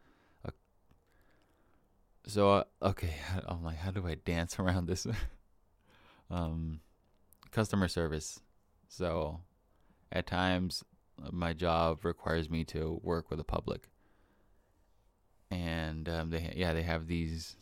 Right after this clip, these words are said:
like, comment cards you can submit, um, regarding a person's performance.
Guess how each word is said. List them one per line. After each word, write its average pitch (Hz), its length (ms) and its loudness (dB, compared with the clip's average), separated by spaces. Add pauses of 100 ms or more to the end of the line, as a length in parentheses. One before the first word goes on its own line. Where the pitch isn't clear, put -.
(200)
like, 85 140 -4
comment 87 340 2
cards 85 320 2
you 85 80 2
can 80 460 -2
submit, 82 540 0 (280)
um, 78 420 -2
regarding 78 680 -2 (240)
a 80 60 -4
person's 82 360 0
performance. 78 680 -2